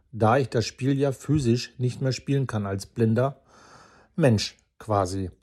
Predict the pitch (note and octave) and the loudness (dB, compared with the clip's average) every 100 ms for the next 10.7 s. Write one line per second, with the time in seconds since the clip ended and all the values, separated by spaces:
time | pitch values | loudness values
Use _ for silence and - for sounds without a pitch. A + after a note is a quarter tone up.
0 | _ _ _ _ _ _ _ _ _ - | _ _ _ _ _ _ _ _ _ -20
1 | - - - - _ - F#3 C4 C#4 C4 | -20 -20 -20 -20 _ 6 8 10 6 2
2 | A3 F#3 G3 F#3 G3 F#3+ E3 F3 D3+ E3 | 6 8 8 6 6 8 8 6 4 2
3 | D#3+ C#3 D3+ D#3+ F3+ E3 D3+ B2+ C3+ A#2 | 4 6 4 4 0 2 2 4 2 4
4 | B2 G#2+ C3 F#3+ G3+ - E3+ D3+ D#3+ D#3+ | 2 4 4 6 4 2 -2 0 0 0
5 | D3+ D3+ C3+ C3 B2+ C3+ - B2 D3 - | 0 -2 -2 -2 -2 -4 -2 0 0 -2
6 | F#3 F3+ - C3 - C3 C#3+ D3+ D#3+ D#3+ | -6 -6 -6 -6 0 2 2 0 -4 -6
7 | - B2 G#2+ A#2+ - C3 A#2 C3+ _ - | -10 -4 0 0 -2 -4 -6 -8 _ -4
8 | E3+ F3 F#3 - - D3 C3 A#2 B2 - | -2 0 0 -4 0 2 6 6 4 -4
9 | - - - _ - A2 A2 D3+ - - | -20 -20 -20 _ -4 0 2 0 -4 -2
10 | D#3 E3 E3 D#3+ E3+ F3 G3+ | 0 0 0 2 2 2 -2